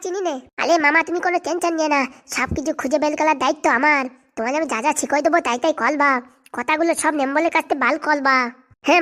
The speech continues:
বলছি ভাগ্নে, আমি পারবো? আরে তুমি সব পারবা, তুমি একটা শক্তিশালী মানুষ, তুমি এরকম ভয় পাচ্ছ কেন? মনে নাই তুমি আগে কত বড় বড় কাজ করিছো? তাই তো, আমি বীর, আমি যোদ্ধা, আমি যোদ্ধা। মনের ভিতরে একটু বল রাখো, বুঝতে পারিছো? ওরকম দুর্বল হয়ে পড়ে না, এত, এত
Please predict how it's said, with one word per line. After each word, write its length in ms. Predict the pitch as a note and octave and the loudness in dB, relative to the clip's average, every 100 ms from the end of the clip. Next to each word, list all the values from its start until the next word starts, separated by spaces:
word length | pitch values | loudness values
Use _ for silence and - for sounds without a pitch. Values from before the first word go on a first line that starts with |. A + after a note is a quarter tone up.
| D4+ | 4
বলছি 180 | D#4 F4 | 0 0
ভাগ্নে, 180 | C#4+ E4+ | 2 2
আমি 80 | F4+ - | 2 2
পারবো? 220 | E4 G#4+ C#4 - _ - | 2 2 2 -2 _ -2
আরে 160 | - F#4 | 2 2
তুমি 100 | F#4+ F#4+ | 2 0
সব 120 | F4 D#4 | 0 2
পারবা, 140 | C#4+ C#4 | 0 0
তুমি 100 | F4+ | -2
একটা 140 | F#4 E4 | -2 -2
শক্তিশালী 380 | E4 E4+ - E4+ | -2 -2 0 2
মানুষ, 140 | D4 B3+ | 2 0
তুমি 100 | B3+ F4 | 0 0
এরকম 180 | E4+ D#4+ | 0 0
ভয় 120 | C4 C#4+ | 0 0
পাচ্ছ 140 | D4+ F#4 | 0 0
কেন? 120 | D#4+ B3+ - - | 0 0 -6 -2
মনে 140 | D4+ D#4 | 2 4
নাই 100 | F4 F#4 | 4 2
তুমি 100 | F4 | 0
আগে 100 | E4 E4 | 2 0
কত 100 | D#4+ D#4 | 0 2
বড় 100 | D#4+ | 2
বড় 100 | E4 D#4+ | 2 2
কাজ 80 | D4 | 0
করিছো? 260 | F4 D#4 F4 F4 - _ _ - | 0 0 0 -2 -8 _ _ -2
তাই 120 | - | 0
তো, 40 | D#4+ | 2
আমি 100 | B3+ B3+ | 2 2
বীর, 200 | F4 D#4+ - | 2 2 0
আমি 120 | A#3+ C#4+ | -4 0
যোদ্ধা, 280 | F4 C4 C4 B3 - | 0 2 2 0 -4
আমি 100 | D4 | -6
যোদ্ধা। 300 | E4+ D4 B3+ G#3+ - - - | -4 0 0 0 -4 -16 -2
মনের 180 | B3+ C#4 | 0 2
ভিতরে 180 | C#4+ E4 | 2 2
একটু 100 | D#4 C#4 | 2 2
বল 100 | D4 | 2
রাখো, 140 | C#4+ C#4 | 0 -2
বুঝতে 140 | D4 F4 | -4 -2
পারিছো? 220 | F#4+ D4+ A#3+ - - | -2 -2 -6 -6 -4
ওরকম 200 | C#4 D4+ C#4+ | 0 2 2
দুর্বল 200 | C#4+ C4+ | 4 4
হয়ে 100 | E4 | 4
পড়ে 140 | D4 D#4+ | 2 -2
না, 40 | B3+ - _ - | -2 -6 _ -8
এত, 80 | C4+ D4 | -4 -2
এত 60 | B3+ | -2